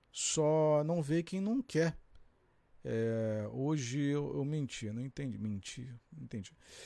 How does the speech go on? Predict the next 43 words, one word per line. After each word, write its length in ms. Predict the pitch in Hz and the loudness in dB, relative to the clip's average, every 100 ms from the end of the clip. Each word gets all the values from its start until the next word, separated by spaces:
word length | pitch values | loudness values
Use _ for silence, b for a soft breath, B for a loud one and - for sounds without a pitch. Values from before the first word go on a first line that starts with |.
| B B - | B B 2
É, 80 | 170 | 6
o 40 | |
Marco, 300 | 202 202 - | 8 6 2
tá 520 | - 202 202 202 196 | 6 6 8 8 6
tudo 240 | 185 196 214 | 4 2 2
nesse 320 | 208 - 214 | 4 4 2
livro, 760 | 165 202 202 127 123 123 117 | 2 2 2 0 0 2 2
inclusive, 1040 | 120 120 117 - 139 104 135 165 101 101 101 | 2 0 -2 0 0 2 0 0 -2 -4 -2
o 220 | 104 104 | -2 -2
Ministério 540 | 110 143 147 - 143 | -2 0 -2 0 2
da 80 | 143 | 2
Verdade, 680 | 143 170 120 135 143 104 85 87 | 0 -2 0 2 2 -2 -6 -4
né, 240 | 110 131 | 0 0
que 160 | - 123 | 0 -2
é 60 | |
lá 240 | 113 123 127 | 0 0 -2
do, 920 | 120 143 139 135 127 123 120 120 117 | -2 -2 -2 -4 -4 -6 -6 -6 -6
aí 160 | - 127 | -2 0
já 120 | 131 | 0
entra 320 | 135 143 143 | -2 0 2
o 80 | 139 | 2
George 300 | 127 127 127 | 2 0 2
Orwell, 380 | 131 170 127 101 | 4 4 2 -2
né, 100 | 104 | -4
que, 140 | - | -6
né, 220 | 110 117 113 | -6 -6 -6
que 120 | - | -2
é 60 | |
o 180 | 117 113 | 0 0
mil 140 | 113 120 | -2 -2
novecentos 360 | 120 - 117 | -4 -4 -4
e 20 | |
oitenta 300 | 117 123 117 | -4 -4 -6
e 40 | 131 | -8
quatro, 400 | - 120 104 - | -8 -10 -10 -12
que 80 | 107 | -10
ele 80 | |
vai 100 | 110 | -8
falar 220 | 113 - 113 | -8 -4 -4
do 80 | |
Ministério 400 | 110 117 - 117 | -2 -4 -6 -6
da 60 | 110 | -6
Verdade, 480 | 113 135 127 - | -4 -6 -6 -12